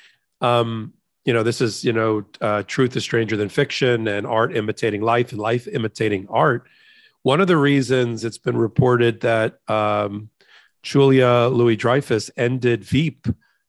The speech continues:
after seven seasons after, is because after Trump got in,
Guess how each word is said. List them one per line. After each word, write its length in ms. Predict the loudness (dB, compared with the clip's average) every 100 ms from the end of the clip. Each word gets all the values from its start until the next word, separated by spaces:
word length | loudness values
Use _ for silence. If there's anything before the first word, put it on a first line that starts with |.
| -4
after 280 | -4 -2
seven 380 | -4 0 0 0
seasons 640 | -4 -4 -2 -2 -4 -2
after, 280 | -2 -4 -6 -8
is 120 | -6
because 380 | -6 -2 0 2
after 260 | -2 -4
Trump 380 | -10 -2 -2 -2
got 240 | -2 -2
in, 300 | -2 -4 -6